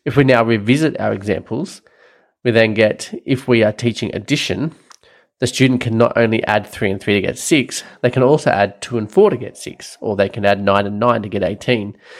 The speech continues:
If they have a better understanding, they can even add twenty-three and fifty-four to get seventy-six.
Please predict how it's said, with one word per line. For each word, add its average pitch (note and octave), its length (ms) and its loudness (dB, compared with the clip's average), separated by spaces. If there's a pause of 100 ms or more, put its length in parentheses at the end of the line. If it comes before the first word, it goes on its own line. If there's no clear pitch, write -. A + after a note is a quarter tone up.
(340)
If B2 100 -4
they B2 80 4
have A2+ 160 2
a A#2 80 2
better G#2+ 280 2
understanding, G#2+ 680 0
they A2 80 4
can B2 160 -2
even A#2 220 2
add G2+ 220 -2
twenty-three A2+ 560 -2
and G#2+ 80 -2
fifty-four D3+ 440 0
to A#2+ 80 2
get - 160 -4
seventy-six. - 680 -2